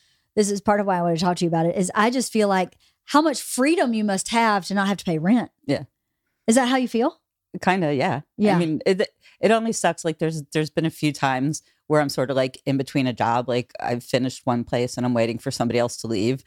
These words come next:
Speaker 1: Yeah.
Speaker 2: And then you're really like, "Oh my God, I have nowhere to go." <laughs>
Speaker 1: Right. Yeah, that would be
Speaker 2: So,
Speaker 1: unnerving a little
Speaker 2: so that's
Speaker 1: bit.
Speaker 2: kinda weird. Uh, but I mean, I always have a place, you
Speaker 1: Yeah.
Speaker 2: know, to go next. But it's just, there've been a few moments like that. But yeah, I mean, not paying rent is everything. Like, I couldn't live the way I do.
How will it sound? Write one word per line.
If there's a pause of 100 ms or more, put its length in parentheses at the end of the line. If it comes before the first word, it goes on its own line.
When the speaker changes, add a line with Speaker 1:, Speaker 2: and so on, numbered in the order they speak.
Speaker 1:
Yeah.
Speaker 2:
And
then
you're
really
like,
"Oh
my
God,
I
have
nowhere
to
go."
<laughs> (280)
Speaker 1:
Right. (800)
Yeah,
that
would
be
Speaker 2:
So,
Speaker 1:
unnerving
a
little
Speaker 2:
so
that's
Speaker 1:
bit.
Speaker 2:
kinda
weird.
Uh,
but
I
mean,
I
always
have
a
place, (100)
you
Speaker 1:
Yeah.
Speaker 2:
know,
to
go
next.
But
it's
just, (220)
there've
been
a
few
moments
like
that.
But
yeah,
I
mean,
not
paying
rent
is
everything. (140)
Like,
I
couldn't
live
the
way
I
do.